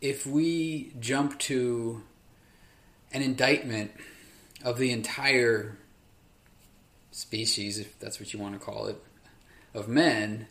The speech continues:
under one umbrella, one broad sweeping stroke, how is that different from doing it with anyone else? Police, black people,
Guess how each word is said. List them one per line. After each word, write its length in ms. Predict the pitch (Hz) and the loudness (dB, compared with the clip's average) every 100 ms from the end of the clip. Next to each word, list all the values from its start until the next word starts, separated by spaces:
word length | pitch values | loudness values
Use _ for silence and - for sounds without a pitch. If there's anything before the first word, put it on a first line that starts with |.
| _ _ _ - - - _ - - - - _ _ _ _ _ _ _ _ | _ _ _ -20 -20 -20 _ -20 -20 -20 -20 _ _ _ _ _ _ _ _
under 260 | 135 127 117 | 0 2 4
one 260 | 123 131 | 4 4
umbrella, 640 | 120 113 127 135 104 95 98 - - - - - - _ _ - | 2 2 2 4 4 2 -4 -16 -20 -20 -20 -20 -20 _ _ -12
one 300 | 117 113 107 | -8 -6 -4
broad 340 | 107 107 104 104 - - | 0 2 2 -2 -14 -16
sweeping 420 | - - 113 101 | -10 -8 -6 -8
stroke, 480 | 104 - 120 107 - - - - - - _ _ _ _ _ _ _ _ - - - - | -8 -2 -2 -2 -6 -20 -20 -20 -20 -20 _ _ _ _ _ _ _ _ -20 -20 -14 0
how 160 | 139 | 4
is 100 | 147 | 6
that 180 | 147 135 | 6 4
different 240 | 139 131 | 2 0
from 120 | 123 113 | -4 -2
doing 240 | 123 120 | 0 0
it 80 | 107 | 0
with 100 | 113 | -2
anyone 300 | 113 104 98 | -2 -4 -2
else? 500 | 120 87 - - - - - | -4 -4 -2 -2 -4 -20 -8
Police, 640 | 113 110 107 - - - - - _ _ _ | -4 -2 0 0 -2 -6 -12 -20 _ _ _
black 300 | 107 101 - | 0 0 0
people, 520 | 110 104 107 104 101 | -4 -2 -2 -2 -4